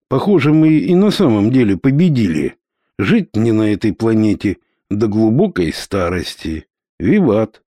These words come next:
Улыбка сходит с лица Шейлы. «Кир, все правильно, малышка. Я сам так решил». «Я не малышка. Я твоя жена. Вот», показывает пакетик. «Противозачаточные средства.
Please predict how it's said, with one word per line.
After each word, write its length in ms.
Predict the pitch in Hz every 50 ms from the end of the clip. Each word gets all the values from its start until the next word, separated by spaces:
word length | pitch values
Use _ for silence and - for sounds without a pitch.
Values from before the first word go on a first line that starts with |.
| _
Улыбка 500 | - 127 151 180 175 131 - - - 131
сходит 440 | 113 - - - 151 117 110 98 -
с 80 | - -
лица 380 | 131 143 135 - - 139 117
Шейлы. 600 | 104 - - 175 151 113 90 85 82 80 78 - - _ _ _ _ _ _ _ _
«Кир, 440 | - 226 226 214 165 131 110 92 - _ _ _ _ _ _
все 240 | - - - 240 214
правильно, 520 | 156 196 196 196 156 110 98 92 98 98 98
малышка. 720 | 104 107 107 110 104 95 87 - - - 85 80 73 - _ _ _
Я 220 | - 85 127 180 180
сам 280 | - - 208 143 -
так 220 | - 101 90 - -
решил». 540 | 113 143 - - - 123 107 87 73 65 - _ _ _ _ _ _ _
«Я 200 | - 117 165 208 202
не 100 | 196 202
малышка. 800 | 208 214 220 233 233 226 175 120 - - - - 101 85 76 - _ _ _ _ _
Я 160 | - 120 165 175
твоя 340 | - 185 190 190 190 175
жена. 520 | 143 117 180 214 208 165 156 151 135 117 - _ _ -
Вот», 480 | 165 185 214 240 214 151 107 85 - _ _ _
показывает 720 | - 117 113 - 170 135 87 110 113 113 113 113 104 -
пакетик. 680 | - 160 165 143 - 160 110 - - 64 - - - _ _ _ _ -
«Противозачаточные 1200 | - 190 170 185 226 226 214 190 240 220 208 - 233 202 - 180 165 - - 202 214 220 220
средства. 720 | - - - 220 226 160 90 - - - 107 98 87 80 -